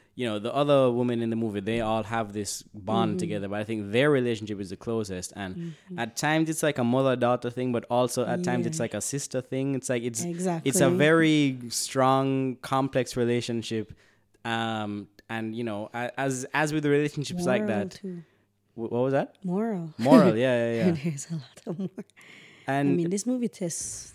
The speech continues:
Speaker 2: tests your morals.
Speaker 1: well, I was about to say, like, as with relationships like that, when money gets involved, things get
Speaker 2: Mm-hmm.
Speaker 1: even more complicated,
Speaker 2: Yeah.
Speaker 1: you know, and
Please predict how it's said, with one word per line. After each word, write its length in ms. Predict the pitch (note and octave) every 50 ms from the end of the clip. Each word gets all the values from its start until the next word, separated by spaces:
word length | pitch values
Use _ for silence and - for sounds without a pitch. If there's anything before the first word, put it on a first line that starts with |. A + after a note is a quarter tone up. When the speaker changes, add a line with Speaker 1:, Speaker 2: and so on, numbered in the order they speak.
| _
Speaker 2:
tests 320 | - G3+ F3 D3+ - - -
your 120 | F3 F3
morals. 400 | E3 D#3+ D#3 D3+ D3+ - - -
Speaker 1:
well, 160 | B2+ C#3 D#3 D3+
I 40 | D3+
was 100 | D#3+ D#3
about 300 | D#3+ D3 D3+ E3+ F3 E3+
to 80 | D#3+
say, 320 | D3 - F3 G3 G#3 F#3 D#3
like, 420 | C#3 B2+ B2 A#2 G#2 - - - - -
as 220 | C3 C#3+ D#3 D#3
with 140 | D#3+ E3 D#3
relationships 600 | D3+ D3+ D#3 D#3 D#3+ D3+ - D#3 C#3+ C3 - C3
like 180 | C3+ C#3 D3 C3+
that, 120 | B2 A2+
when 120 | B2+ B2
money 240 | A#2+ B2 C3+ C#3 C3
gets 240 | B2 C3 A#2+ - -
involved, 480 | B2 B2 A#2 A2 A#2+ C3 C3+ B2 G#2+ -
things 220 | - B2+ B2+ F#3
get 60 | F3+
Speaker 2:
Mm-hmm. 60 | E3+ F3
Speaker 1:
even 180 | E3+ E3 B2 A#2
more 200 | A#2 B2 C3+ C#3
complicated, 720 | - C3 C3+ C3+ C3 C3+ A#2 - A2+ G#2 G2 - G2 D#3
Speaker 2:
Yeah. 180 | D#3 D#3 D#3 D#3 F3 F3 D#3+ E3 _
Speaker 1:
you 140 | G#2 A2 A2
know, 300 | A2 G#2+ G#2+ A2+ A#2 A2+
and 560 | - A2+ A2+ A2+ A2 G#2+ G#2+ A2 G#2+ G#2+ F#2+